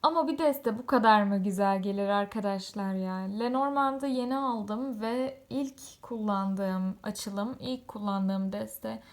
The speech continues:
Şu üç tane güzel karta bakar mısınız?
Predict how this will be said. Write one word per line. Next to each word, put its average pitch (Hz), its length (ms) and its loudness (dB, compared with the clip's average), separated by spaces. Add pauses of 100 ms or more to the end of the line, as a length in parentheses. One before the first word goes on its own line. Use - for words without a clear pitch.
(300)
Şu - 200 -4
üç - 380 -4
tane 240 320 0
güzel 233 380 -2
karta 220 520 0
bakar 220 360 -2
mısınız? 196 880 -2